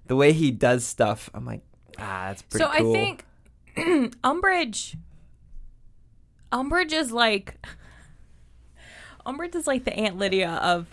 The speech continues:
Speaker 2: of
Speaker 1: <laughs>
Speaker 2: The Handmaid's Tale, in that
Speaker 1: Yes.
Speaker 2: you have this, like, terrible person in charge, right? Um, it, you have this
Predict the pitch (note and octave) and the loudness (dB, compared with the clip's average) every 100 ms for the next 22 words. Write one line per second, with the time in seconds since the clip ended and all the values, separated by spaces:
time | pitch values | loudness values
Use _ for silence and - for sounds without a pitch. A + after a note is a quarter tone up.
0 | - - F#3 F#3 F3 - G#3+ G3+ G3 F#3 | -20 -6 0 2 4 2 2 2 0 -2
1 | F#3+ E3 D3 F3+ - - C4 C4 B3 G#3+ | -2 -4 -4 -4 -2 2 4 6 6 4
2 | - C4+ C4+ D#4+ F4+ F4+ F4 C#4+ B3 - | -2 -2 6 8 6 4 -2 0 -2 -4
3 | - - B3+ C#4+ D#4 D4 A3+ A3+ G#3+ G3+ | -10 -8 0 2 2 0 0 0 0 -2
4 | F#3 F3+ F#3+ F#3+ E3+ D3 F#3+ F#3 F#3 F3+ | -4 -4 -6 -6 -4 -4 -8 -8 -6 -4
5 | G3+ - - - - - - G3+ F#3+ F#3 | -6 -10 -20 -20 -20 -18 -4 -2 0 -2
6 | F#3 F#3 - - - - - - - - | -4 -10 -18 -20 -20 -20 -20 -20 -12 -6
7 | G#3+ - - - - G#3 B3 A#3 C#4 C4 | -6 -6 -20 -20 -16 -12 -4 4 4 4
8 | B3+ - | -4 -10